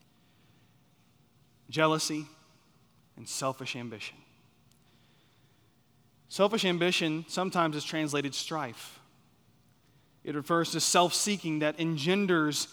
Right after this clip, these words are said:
antagonism and factionalism. The Greek word came to describe anyone who entered politics for selfish reasons, sought to achieve his agenda at any cost,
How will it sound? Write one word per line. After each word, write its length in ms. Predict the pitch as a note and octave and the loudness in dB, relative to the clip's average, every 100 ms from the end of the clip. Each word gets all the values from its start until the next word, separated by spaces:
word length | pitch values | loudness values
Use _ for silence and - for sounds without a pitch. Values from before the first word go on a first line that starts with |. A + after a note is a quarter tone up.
| - - - | -14 -18 -6
antagonism 880 | D#3+ D3+ - F#3 F#3 D#3+ D3 B2 A#2 | -6 -6 -2 0 2 2 -2 -4 -10
and 100 | A2+ | -10
factionalism. 1400 | - F#3+ F#3 - E3 C#3 A#2+ G#2 - _ - B2 G#2+ G2 - _ _ _ _ _ _ - - _ _ | 4 6 6 4 2 0 -4 -10 -20 _ -12 -10 -12 -16 -20 _ _ _ _ _ _ -20 -20 _ _
The 80 | C#3+ | -4
Greek 280 | D3 G3+ F3 | 0 0 4
word 380 | F3 E3 E3+ F3 - - - - | 6 8 6 -2 -14 -20 -20 -6
came 220 | F3 F3+ | -2 0
to 80 | E3+ | 0
describe 520 | D#3 - F3+ F3 E3 - G3+ | -2 0 4 4 2 -4 2
anyone 400 | A#3 A3+ F#3 E3+ | 4 4 4 4
who 100 | F#3 | 2
entered 320 | F#3 F#3 E3 | 0 -2 -2
politics 580 | - G3 F3 D3+ - - | 4 4 4 -2 -10 -10
for 120 | C#3+ | -6
selfish 480 | - F#3+ F3+ F3 - | 0 2 2 0 -2
reasons, 560 | E3 F3 C3+ G#2 - - - - | -2 -2 -4 -10 -16 -18 -20 -8
sought 300 | - F3 G3+ | 2 4 4
to 120 | F#3 | 0
achieve 420 | E3+ - G3+ F#3+ | 0 0 0 0
his 180 | D3 F#3 | 2 2
agenda 400 | F3 E3 F#3 E3 | 2 2 2 2
at 180 | C#3+ D#3 | 0 0
any 180 | D#3+ D#3+ | 0 -2
cost, 500 | - E3 C3+ - | 2 4 4 0